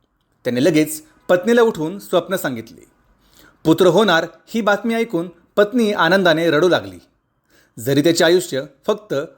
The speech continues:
बारा वर्षांचे असेल, तरी त्यांनी भगवंताची इच्छा म्हणून ते स्वीकारले. त्यांनी ठरवले, आपला मुलगा कितीही वर्ष जगो, त्याला भरभरून प्रेम देऊ आणि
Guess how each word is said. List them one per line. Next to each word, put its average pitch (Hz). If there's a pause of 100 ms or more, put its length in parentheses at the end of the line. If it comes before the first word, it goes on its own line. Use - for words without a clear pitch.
बारा 160
वर्षांचे 175
असेल, 175 (480)
तरी 226
त्यांनी 214
भगवंताची 196
इच्छा 202
म्हणून 185 (160)
ते 180
स्वीकारले. 143 (800)
त्यांनी 180
ठरवले, 165 (680)
आपला 160
मुलगा 165 (320)
कितीही 190
वर्ष 196
जगो, 110 (540)
त्याला 240
भरभरून 175
प्रेम 160
देऊ 104 (460)
आणि 143